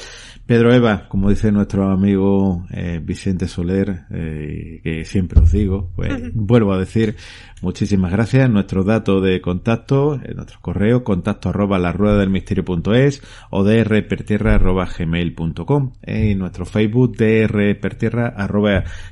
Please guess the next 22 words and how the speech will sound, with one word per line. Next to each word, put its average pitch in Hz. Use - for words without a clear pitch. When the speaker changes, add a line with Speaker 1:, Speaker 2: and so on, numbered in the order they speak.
Speaker 1:
gmail 98
punto 101
com, 131
eh, 92
así -
como 85
Instagram, 95
D 92
R 87
Pertierra. -
Pedro, 117
Eva, 113
de 104
verdad, 101
muchísimas 104
gracias 117
y 92
hasta 82
prontito. 80
Un 98
fuerte 98
abrazo. 80